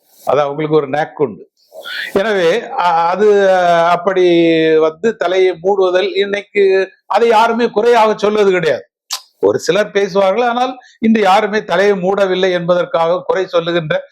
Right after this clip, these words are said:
ஒரு நிலை இன்று குறைந்து கொண்டே இருக்கிறது. இது நீ மூட வேண்டும் என்று சொல்வதற்கு யாருக்கும் எந்த ஆதாரங்களும் இல்லை. அந்த ஒன்று கொரிந்தியரைத்தான் எடுத்து சொல்லி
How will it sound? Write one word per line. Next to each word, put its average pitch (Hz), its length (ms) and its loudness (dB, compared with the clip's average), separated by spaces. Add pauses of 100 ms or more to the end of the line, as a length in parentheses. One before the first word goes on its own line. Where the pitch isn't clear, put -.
(100)
ஒரு 170 240 2 (260)
நிலை 180 240 -2 (120)
இன்று 185 220 -4
குறைந்து 214 360 -2
கொண்டே 160 280 -4 (300)
இருக்கிறது. 131 540 -2 (1120)
இது 190 180 -2
நீ 220 120 -4
மூட 233 360 2
வேண்டும் 240 380 0
என்று 226 200 -2
சொல்வதற்கு 220 600 0
யாருக்கும் 214 480 0
எந்த 214 260 0
ஆதாரங்களும் 220 680 2
இல்லை. 226 320 -2 (580)
அந்த 170 260 -2
ஒன்று 202 240 0 (320)
கொரிந்தியரைத்தான் 202 680 0
எடுத்து 180 280 -6
சொல்லி 180 240 -2